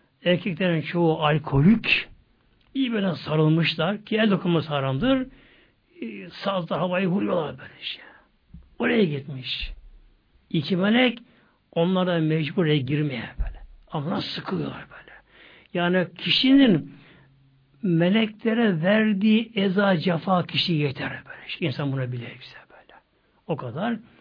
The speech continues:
Tabi bunun gibi Allah korusun kişi abdestsiz, namazsız, böyle haramlara giden, günahlara, yerle giden kişi ise Allah korusun, işte melekler buna beddua ediyor yani. "Allah şükür,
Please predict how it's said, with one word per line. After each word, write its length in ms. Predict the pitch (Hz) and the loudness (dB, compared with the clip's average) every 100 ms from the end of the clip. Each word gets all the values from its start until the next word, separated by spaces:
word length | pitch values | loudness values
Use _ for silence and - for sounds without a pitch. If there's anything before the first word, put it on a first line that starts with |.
| _ _ - _ _ _ - | _ _ -20 _ _ _ -10
Tabi 300 | - 269 214 | -2 0 2
bunun 260 | 240 285 208 | 4 6 6
gibi 300 | 185 233 214 | 6 4 2
Allah 360 | 185 202 196 | 2 2 2
korusun 640 | 185 170 151 240 240 220 - _ _ - | 2 0 0 0 0 -2 -8 _ _ -6
kişi 320 | 226 - 233 | -4 -2 -2
abdestsiz, 580 | 185 160 185 156 131 180 | -2 -2 0 -2 0 0
namazsız, 760 | 160 151 147 127 - 254 220 - - _ _ 202 | 2 2 2 0 -2 -2 -2 -8 -20 _ _ 0
böyle 200 | 190 170 | 2 2
haramlara 920 | 151 - 156 185 190 196 190 185 180 | 0 -4 0 4 4 4 4 4 2
giden, 420 | 147 160 170 156 | 2 2 2 4
günahlara, 460 | 160 175 165 175 170 | 4 4 4 4 2
yerle 400 | 131 165 160 151 | 2 2 4 2
giden 260 | 156 143 | 0 -2
kişi 340 | - - 196 170 | -2 -2 2 2
ise 280 | 131 185 | 2 0
Allah 340 | 180 156 139 135 | -2 0 -2 -2
korusun, 680 | 139 123 262 277 285 - - - _ _ _ _ - | -4 -4 2 4 4 2 -14 -20 _ _ _ _ -2
işte 300 | 190 - 156 | 0 2 4
melekler 480 | 156 156 175 160 143 | 4 4 2 2 2
buna 420 | 165 208 208 175 - _ _ _ _ 175 | 2 2 0 -4 -14 _ _ _ _ -8
beddua 440 | 160 151 151 135 | -6 -4 -4 -4
ediyor 280 | 127 127 - | -6 -12 -14
yani. 200 | - - - _ _ _ _ | -16 -18 -20 _ _ _ _
"Allah 420 | 156 156 151 147 | -2 0 0 -2
şükür, 600 | - 131 175 214 247 233 | -4 -6 0 2 2 -2